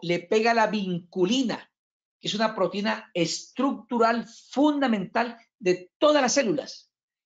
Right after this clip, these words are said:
y se ve cómo en animales inferiores se aumenta la permeabilidad. Y como daña también las neuronas del sistema nervioso entérico,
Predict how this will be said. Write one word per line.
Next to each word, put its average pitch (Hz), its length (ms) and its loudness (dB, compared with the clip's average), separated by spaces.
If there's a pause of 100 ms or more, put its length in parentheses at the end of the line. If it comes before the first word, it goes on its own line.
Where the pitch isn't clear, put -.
(140)
y 208 100 -6
se 185 160 -2
ve 233 160 -2
cómo 240 220 2
en 214 80 -2
animales 190 340 -2
inferiores 226 720 -2
se - 140 -4
aumenta 185 380 -4
la - 340 -2
permeabilidad. 202 1000 0 (760)
Y 220 140 -2
como 190 240 2
daña 247 280 0
también 202 560 -2
las 165 300 -4
neuronas 165 440 -2
del 143 100 -10
sistema 185 260 -4
nervioso 202 420 -2
entérico, 196 920 -2